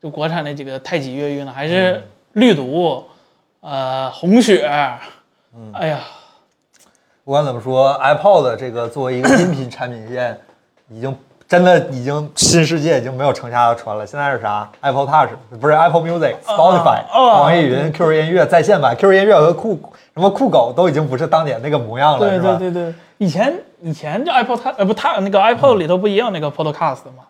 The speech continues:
Speaker 2: 啊。
Speaker 1: 但是得下好了往里边倒嘛。
Speaker 2: 对，对，对，对，对。
Speaker 1: 当时我都不知道这是什么，现在，
Speaker 2: 嗯。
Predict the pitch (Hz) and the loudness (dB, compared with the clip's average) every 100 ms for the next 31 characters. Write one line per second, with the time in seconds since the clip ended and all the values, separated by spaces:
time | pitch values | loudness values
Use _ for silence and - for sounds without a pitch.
0 | _ - 120 208 175 135 233 190 156 147 | _ -4 0 2 2 0 2 2 0 -2
1 | 165 175 180 175 - 143 175 180 175 175 | -4 0 0 0 -2 0 2 4 4 2
2 | 165 156 247 294 175 185 247 240 233 277 | 2 4 4 4 4 4 4 4 2 0
3 | 226 131 131 131 196 214 165 113 | -2 -4 -12 -12 0 2 2 -2